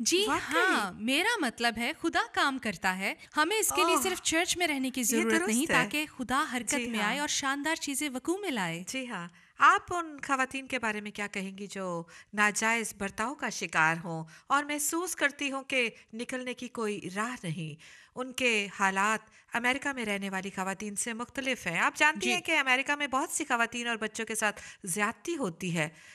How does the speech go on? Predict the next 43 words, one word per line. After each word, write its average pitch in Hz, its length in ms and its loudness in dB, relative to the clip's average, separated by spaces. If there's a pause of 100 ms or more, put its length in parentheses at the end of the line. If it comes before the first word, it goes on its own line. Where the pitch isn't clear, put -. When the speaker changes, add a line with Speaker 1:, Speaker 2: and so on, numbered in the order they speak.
Speaker 2:
लेकिन 330 260 -4
दुनिया 320 340 -6
के 330 140 -8
बहुत 220 280 -8
से 294 140 -4
हिस्से 233 420 -4
ऐसे 226 300 -4
हैं 247 160 -10
जहाँ 208 340 -4
रहने 226 300 -8
वाली 226 200 -10
खवातीन 214 460 -10
इसके 208 220 -8
बारे 196 220 -6
में 208 160 -12
कुछ - 260 -8
नहीं 214 160 -8
कर 196 160 -8
सकती 190 360 -10
और 269 120 -6
वो 262 80 -10
ये 262 140 -10
प्रोग्राम 220 520 -8 (340)
देख 226 320 -8
रही 170 220 -8
हैं। 143 220 -12 (320)
आप 339 260 0
उनको 349 240 -10
क्या 190 180 -8
बताएंगी? 147 560 -12 (180)
Speaker 1:
मैं 294 160 0
कहूँगी 320 380 -2
कि 330 120 -2
मैं 302 120 -4
तसव्वुर 277 380 -2
भी 285 140 -2
नहीं 233 220 0
कर 220 120 -2
सकती 214 480 -6 (920)
उनकी 302 240 -2
सूरत 302 300 -2
हाल 220 260 -2
का। - 240 -10